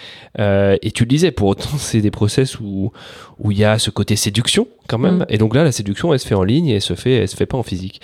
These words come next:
Speaker 2: Ouais.
Speaker 1: Euh, donc c'est assez, assez, assez marrant à noter. Donc vous, vous êtes vraiment dans cette période-là, vous faites un deal M and A, vous discutez d'un deal M and A pendant cette période de,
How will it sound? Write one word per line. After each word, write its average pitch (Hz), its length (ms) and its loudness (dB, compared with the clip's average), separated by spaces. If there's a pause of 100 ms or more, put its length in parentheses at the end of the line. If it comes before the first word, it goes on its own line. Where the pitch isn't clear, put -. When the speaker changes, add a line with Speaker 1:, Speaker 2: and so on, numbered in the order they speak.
Speaker 2:
Ouais. 165 180 4 (300)
Speaker 1:
Euh, 101 640 4 (800)
donc - 120 -8
c'est 92 60 -6
assez, - 260 -2
assez, - 220 -2
assez 120 200 0
marrant 113 280 2
à 104 40 2
noter. 110 300 4
Donc 110 160 0
vous, 139 140 2
vous 127 120 4
êtes 98 100 0
vraiment 120 420 4
dans 107 180 0
cette 127 200 0
période-là, 113 320 4
vous 123 100 -2
faites - 260 0
un 123 80 2
deal 117 180 0
M 107 120 2
and 113 80 4
A, 160 80 4
vous 123 120 0
discutez 143 440 -2
d'un 131 140 2
deal 117 180 0
M 107 160 2
and 117 140 4
A 117 40 2
pendant 110 260 0
cette - 180 -4
période 110 400 4
de, 95 300 2